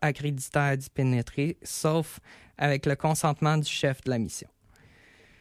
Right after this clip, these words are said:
Il y a aussi les États-Unis qui ont également réagi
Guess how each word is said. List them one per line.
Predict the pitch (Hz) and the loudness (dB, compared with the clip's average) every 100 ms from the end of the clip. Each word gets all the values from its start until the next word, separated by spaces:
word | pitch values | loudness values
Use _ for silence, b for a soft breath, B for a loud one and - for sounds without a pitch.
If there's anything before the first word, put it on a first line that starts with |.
| b b - | b b -2
Il | 143 | 2
y | |
a | |
aussi | 147 151 214 196 | 2 2 2 4
les | 180 170 | 4 4
États-Unis | 160 165 156 - 165 196 | 2 2 0 0 2 2
qui | - | 2
ont | 151 | 2
également | 147 156 156 165 | 2 2 4 4
réagi | 165 151 139 123 139 143 160 | 4 4 4 0 -2 -2 -4